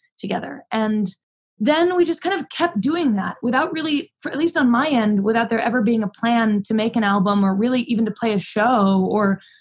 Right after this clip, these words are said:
like, I, I just was enjoying having a, a place to put my poems. So then we just sort of kept, kept plugging along and collecting songs, and, um,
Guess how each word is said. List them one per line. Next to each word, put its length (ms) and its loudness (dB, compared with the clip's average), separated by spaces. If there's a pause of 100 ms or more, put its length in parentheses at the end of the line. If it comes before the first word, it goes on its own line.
(200)
like, 160 -2
I, 180 -2 (260)
I 220 2
just 220 -2
was 120 0
enjoying 680 0 (320)
having 500 2
a, 220 2 (480)
a 40 -4
place 340 0
to 120 -8
put 200 -4
my 140 2
poems. 760 -4 (240)
So 180 -6
then 220 0
we 100 -2
just 160 -6
sort 120 -2
of 140 -8
kept, 440 -6 (400)
kept 260 -6
plugging 320 0
along 400 4
and 100 2
collecting 440 2
songs, 680 2
and, 280 0
um, 460 0